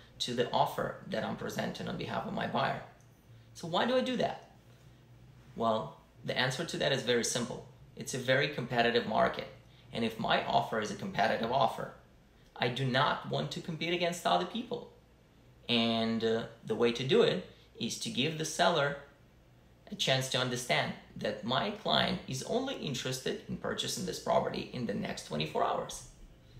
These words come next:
After that, my client will move on and purchase some other property. If the seller really understands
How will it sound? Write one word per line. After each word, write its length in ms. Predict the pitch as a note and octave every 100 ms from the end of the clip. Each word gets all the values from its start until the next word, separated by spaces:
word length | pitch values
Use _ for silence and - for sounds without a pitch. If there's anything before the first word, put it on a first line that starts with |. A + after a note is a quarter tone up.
| -
After 320 | - A2 C3+ D#3+
that, 380 | E3+ A#3 - - -
my 140 | G#2 G#2
client 420 | - A2 A#2+ A#2+
will 140 | B2+ B2+
move 200 | C#3 D3
on 280 | - E3 - - - - - -
and 300 | A#2 G#2+ A2+
purchase 340 | - A#2+ C#3 -
some 160 | -
other 180 | E3 F#3+
property. 380 | G3+ C#4 - - - - - - - - - - - - -
If 160 | C#3+ C3+
the 80 | C#3+
seller 520 | - - A3 C3+ A#2 -
really 380 | A2+ B2 D#3+ D3
understands 600 | C#3 - - - -